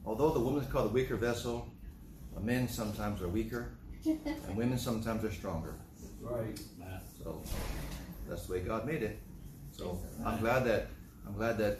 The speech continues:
Speaker 1: we men, uh, don't have to go through what women go through. It is such a blessing.
Speaker 2: Amen.
Speaker 1: And, uh, when it's all over, the mo-, by the way, when it's over, mother kind of forgets about it.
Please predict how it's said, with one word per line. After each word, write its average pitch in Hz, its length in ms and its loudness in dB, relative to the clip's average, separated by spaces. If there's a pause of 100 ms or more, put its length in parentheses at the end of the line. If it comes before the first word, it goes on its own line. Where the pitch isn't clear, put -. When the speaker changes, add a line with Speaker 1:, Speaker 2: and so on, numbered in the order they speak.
(100)
Speaker 1:
we 113 160 2
men, 104 460 2 (840)
uh, 90 120 -2
don't 101 240 0
have 107 220 -2
to 90 220 -2 (360)
go 110 120 4
through 110 180 0
what 104 180 2
women 101 200 2
go 92 140 0
through. 87 320 -2 (680)
It 110 120 0
is - 420 -4
such - 160 -10
a 113 60 -6
blessing. 90 440 -2 (460)
Speaker 2:
Amen. 123 300 0 (380)
Speaker 1:
And, 98 240 2
uh, 92 80 0
when 104 160 2
it's 110 160 2
all 120 160 8
over, 139 360 10
the 98 60 0
mo-, 120 400 6
by 131 140 8
the 147 60 10
way, 147 100 12
when 135 100 4
it's 120 140 2
over, 156 340 6
mother 127 480 4 (460)
kind 127 180 0
of 123 160 2
forgets 143 300 2
about 90 260 0
it. 90 100 -4